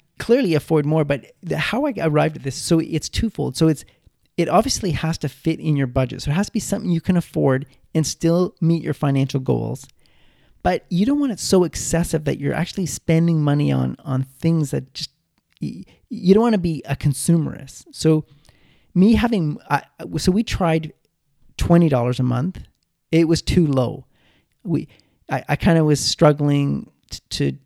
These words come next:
to sort of meet the, the needs of my, my wants day to day, month to month.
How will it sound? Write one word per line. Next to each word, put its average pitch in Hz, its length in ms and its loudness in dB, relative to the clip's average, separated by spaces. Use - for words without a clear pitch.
to 135 140 -6
sort 156 200 2
of 135 60 2
meet 139 340 0
the, 131 460 -2
the 165 320 -2
needs 156 300 4
of 135 100 4
my, 131 260 2
my 131 260 0
wants 135 460 0
day 135 160 0
to 127 120 -2
day, 131 180 -2
month 127 240 0
to 135 80 -4
month. 123 320 -4